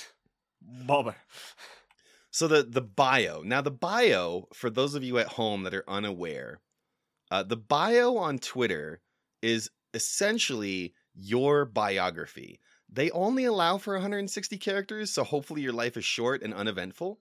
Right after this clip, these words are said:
Speaker 2: Uh,
Speaker 1: Yeah.
Speaker 2: but it is your biography, so you have complete control here.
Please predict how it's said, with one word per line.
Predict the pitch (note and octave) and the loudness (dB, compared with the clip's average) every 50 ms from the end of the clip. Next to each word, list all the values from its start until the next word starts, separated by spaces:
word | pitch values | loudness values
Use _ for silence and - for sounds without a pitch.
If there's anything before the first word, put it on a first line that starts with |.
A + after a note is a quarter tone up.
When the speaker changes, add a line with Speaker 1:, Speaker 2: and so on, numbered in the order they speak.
| _ _ _ _ _ _ _ _ _ _ _ - | _ _ _ _ _ _ _ _ _ _ _ -10
Speaker 2:
Uh, | - G2+ G2+ G2 F#2+ F#2 F2+ F2 E2+ E2 D#2+ - _ _ _ - | -6 -4 -4 -2 -2 -2 -2 -4 -4 -6 -10 -12 _ _ _ -16
Speaker 1:
Yeah. | - - - - | -16 -12 -6 0
Speaker 2:
but | C#3 D3 C#3 G2+ E2 - - - - - - _ _ _ _ _ _ _ _ _ _ _ _ _ - | 2 2 4 2 0 -2 -8 -12 -14 -14 -16 _ _ _ _ _ _ _ _ _ _ _ _ _ -8
it | G#2+ A2 - - | -8 -8 -6 -4
is | G#2+ G#2+ A2 A2+ A2 G#2+ G#2+ | -2 -2 -2 -2 -2 -4 -8
your | G#2 F#2+ F2+ F#2 F#2+ G2 G2 G2 | -10 -8 -4 -2 0 0 0 -2
biography, | F2+ E2 F2+ E2+ D#2 D#2+ E2 D#2 D#2 D2 - - G#1+ - | -2 -2 -4 -4 -4 -6 -8 -10 -12 -14 -16 -16 -14 -12
so | - - | -10 -10
you | A2 B2 D#3+ G3 | -10 -8 -6 -6
have | F#3 E3+ D#3+ D3+ B2+ - | -4 -2 -2 -4 -4 -4
complete | - D3 B2 G#2 - - - A#2 A#2+ A#2 - | -6 -6 -6 -6 -8 -8 -6 -4 -4 -4 -6
control | - - G#2+ F#2 - F2+ E2 D2+ D2 | -8 -10 -8 -8 -6 -6 -6 -6 -8
here. | D#2+ - - - - - | -12 -16 -20 -20 -20 -20